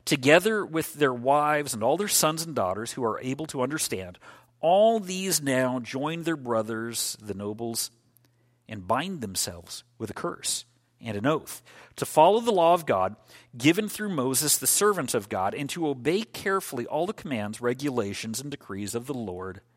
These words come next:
our God. We promise not to give our daughters in marriage to the peoples around us or to take their daughters for our sons.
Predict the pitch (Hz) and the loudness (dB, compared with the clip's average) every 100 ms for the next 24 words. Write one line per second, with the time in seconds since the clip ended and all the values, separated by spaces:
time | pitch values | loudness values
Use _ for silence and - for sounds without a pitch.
0 | _ - 104 104 123 95 80 - _ _ | _ -4 -4 2 4 4 -2 -10 _ _
1 | - - - _ _ 113 156 - 202 185 | -20 -20 -20 _ _ -6 -6 -2 2 2
2 | 135 90 - - _ _ _ _ _ _ | 2 -4 -6 -6 _ _ _ _ _ _
3 | _ _ 113 117 - 127 127 135 113 107 | _ _ -2 -2 -2 -6 -4 -4 0 0
4 | 120 117 151 110 92 87 92 - - _ | -2 -4 -6 -6 -6 -8 -10 -12 -14 _
5 | _ - 123 - 110 113 113 110 101 92 | _ -18 -14 -8 -8 -6 -4 0 0 0
6 | 101 - 120 110 131 143 143 110 90 95 | -8 -8 -6 -4 -2 -2 0 -2 -4 -6
7 | - 101 92 98 135 92 90 - | -8 -8 -6 -4 -4 -4 -10 -14